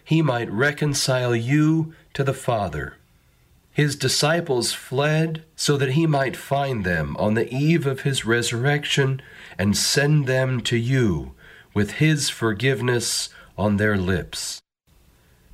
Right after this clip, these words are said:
Jesus doesn't need you to stay with him or come to him. He will draw his elect. He will gather you who fled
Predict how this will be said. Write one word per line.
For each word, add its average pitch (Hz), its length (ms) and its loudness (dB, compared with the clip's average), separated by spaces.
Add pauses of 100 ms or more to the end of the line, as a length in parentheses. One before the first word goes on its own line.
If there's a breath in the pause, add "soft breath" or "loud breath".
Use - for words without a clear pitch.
(180)
Jesus 117 420 0
doesn't 90 420 0
need 110 340 0
you 107 360 2
to 87 160 -4
stay 110 800 0 (480 soft breath)
with 123 200 0
him 120 540 -2 (540)
or 80 160 -4
come 110 380 0
to 104 80 2
him. 104 480 0 (680 soft breath)
He 127 300 2
will 87 240 0
draw 107 560 0
his 110 240 -2
elect. 98 680 -4 (880 loud breath)
He 123 160 0
will 117 160 2
gather 139 560 0
you 123 480 0
who 107 220 0
fled 127 840 -2